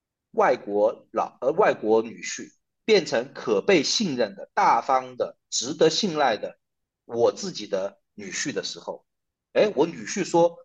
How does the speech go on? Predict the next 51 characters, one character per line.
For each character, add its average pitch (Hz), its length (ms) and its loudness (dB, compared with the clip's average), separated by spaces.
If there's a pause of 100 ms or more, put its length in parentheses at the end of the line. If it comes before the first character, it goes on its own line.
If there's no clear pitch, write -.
(100)
移 185 140 -14
居 175 160 -4
中 185 160 0
国 135 120 0
是 135 120 -4
个 156 80 2
不 - 140 -6
错 - 280 0
的 101 220 0
选 - 280 -6
择， 78 200 -20 (240)
哎， 156 120 2
他 220 540 -6
看 190 220 -2
起 - 100 -12
来 113 140 0
又 170 140 -2
很 110 160 -14
靠 - 180 0
得 139 100 0
住 160 220 0
哦， 135 260 4 (440)
那 175 420 2
我 127 120 0
的 175 80 4
女 151 160 -4
儿 123 80 4
跟 165 140 2
他 185 120 2
走 101 240 0
也 120 140 0
许 - 140 -14
就 110 140 0
OK 110 260 -2
了， - 140 -14 (200)
但 202 180 4
这 - 120 -2
个 196 80 6
要 165 80 6
需 - 160 0
要 185 60 4
时 - 180 -8
间 143 200 -4
的。 - 160 -12 (280)
所 233 120 6
以 214 40 0
你 160 60 -2
往 127 180 4
往 190 120 2
看 185 160 0
到 156 280 2